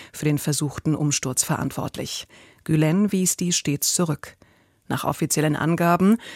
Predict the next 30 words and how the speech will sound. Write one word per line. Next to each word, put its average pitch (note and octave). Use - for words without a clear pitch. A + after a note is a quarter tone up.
wurden F3+
Zehntausende F#3
Menschen D#3
festgenommen F#3
und F3
Beamte D3+
entlassen. E3
In C#3+
der B2+
Folge F#3+
der D3
Ereignisse F3+
bekam F3+
Erdogan F#3
durch D#3+
eine D3+
Verfassungsänderung D3
mehr F3
Macht. -
Seit G#3
Mitternacht E3+
gibt E3
es E3
keine G3
Grenzkontrollen F3
mehr E3+
zwischen E3+
dem D#3
E-U-Mitglied D#3+
Spanien E3+